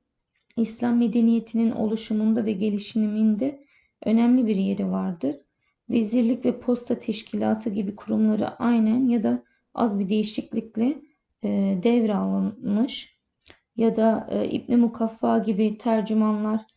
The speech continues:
sayesinde yine Farsça eserler Arapçaya çevrilmiş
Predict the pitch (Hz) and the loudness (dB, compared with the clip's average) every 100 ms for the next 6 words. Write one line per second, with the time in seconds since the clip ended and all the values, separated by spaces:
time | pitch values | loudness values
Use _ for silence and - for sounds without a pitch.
0 | _ _ _ - 214 202 202 208 202 202 | _ _ _ -4 0 -2 -2 -2 0 0
1 | 202 220 220 220 220 220 - - 185 - | 2 0 -2 -2 -2 -4 -6 -6 -6 -4
2 | 214 208 208 220 214 202 214 220 214 190 | -4 -2 0 -2 -2 -2 -2 -2 -4 -4
3 | - 202 190 185 175 185 214 220 - | -4 -4 -2 -2 -2 -2 -2 -8 -20